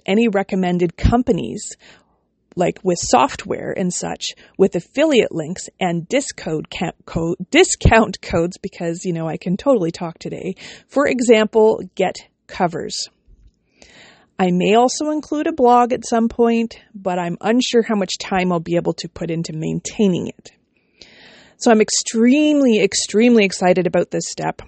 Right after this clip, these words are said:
and I truly hope it's the beginning of a new adventure and something to help replace an aspect of my current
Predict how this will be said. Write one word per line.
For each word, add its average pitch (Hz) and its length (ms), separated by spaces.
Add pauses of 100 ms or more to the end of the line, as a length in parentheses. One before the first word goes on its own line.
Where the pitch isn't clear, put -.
(880)
and 208 100
I 202 80
truly 254 380
hope 180 340
it's 196 200
the 202 100
beginning 180 400
of 175 120
a 175 60
new 185 300
adventure 170 640 (320)
and 180 180
something 208 360
to 240 80
help 185 320
replace 175 460
an 196 200
aspect 240 640
of 175 140
my 170 160
current 170 460